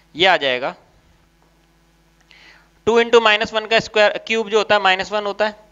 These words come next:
माइनस वन का square plus वन होता है, फिर ये minus और minus plus one और माइनस वन, तो टू को जब माइनस वन से multiply करेंगे तो माइनस टू,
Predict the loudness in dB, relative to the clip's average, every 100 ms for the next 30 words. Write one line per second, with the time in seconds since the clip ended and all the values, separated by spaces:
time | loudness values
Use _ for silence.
0 | _ _ _ -4 0 0 0 -6 -2 -2
1 | 0 -2 2 0 0 -4 -6 -4 -4 -4
2 | -14 _ _ _ _ _ 2 2 4 0
3 | 2 2 0 -4 -2 0 0 -4 -4 -2
4 | -2 -2 -4 -4 -8 -2 0 0 -2 -4
5 | -12 -16 -16 _ _ _ _ _ _ _
6 | _ _ _ _ _ _ _ _ _ _
7 | _ _ -4 -4 -12 -8 -4 -4 -2 2
8 | 2 2 0 -2 -10 -10 -6 -6 -6 -2
9 | -2 0 -2 -4 -6 -2 -2 -2 -8 -10
10 | -14